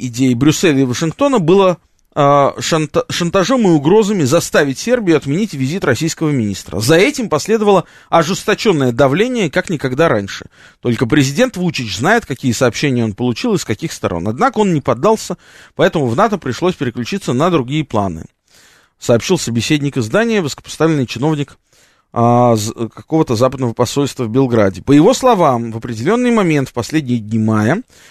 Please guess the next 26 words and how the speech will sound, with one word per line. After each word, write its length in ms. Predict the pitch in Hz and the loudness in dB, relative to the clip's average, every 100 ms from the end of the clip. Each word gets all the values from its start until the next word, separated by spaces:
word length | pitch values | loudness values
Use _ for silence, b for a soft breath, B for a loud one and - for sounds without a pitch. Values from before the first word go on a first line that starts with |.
| b | b
британцы 480 | 123 135 220 277 254 | 0 2 2 0 -4
представили 640 | 180 147 - 208 196 175 | -6 -6 0 2 2 2
нато 320 | 156 240 208 | 2 0 0
более 320 | 147 185 190 | 0 2 2
чем 180 | 165 190 | 2 -2
шокирующий 600 | - 151 185 185 165 165 | -2 -2 0 2 0 -2
план: 240 | 160 127 117 | 0 0 0
захватить 640 | 147 165 165 139 254 - - | -2 0 0 0 -2 -2 2
Лаврова 560 | 156 135 131 196 185 | 4 4 2 2 2
в 100 | 135 | 0
Белграде. 640 | 110 170 156 202 151 98 - _ _ _ _ _ - | 2 2 4 2 2 -2 -14 _ _ _ _ _ -4
Ни 100 | 127 | 0
много 260 | 131 113 123 | 2 2 2
ни 80 | 170 | 2
мало, 240 | 143 92 | 0 -2
да, 240 | - 180 - | -2 -2 0
так 340 | 123 120 - b b b _ | 0 -2 -4 b b b _
пишет 320 | 135 123 127 | -2 0 0
сербский 400 | 165 143 - 151 | 0 0 -2 -4
«Информер». 460 | 151 160 101 90 B B B B B - | 0 0 0 -6 B B B B B 0
А, 640 | 139 139 139 139 135 - _ | 4 6 6 6 4 2 _
из 180 | 190 151 | 0 2
Лондона 460 | 254 302 254 220 | 4 4 2 0
предлагали, 640 | 180 175 165 170 165 160 160 | 0 2 2 2 2 2 0
чтобы 280 | - 165 160 | -2 -2 0
российский 520 | 156 240 - 208 | 0 -4 -2 -4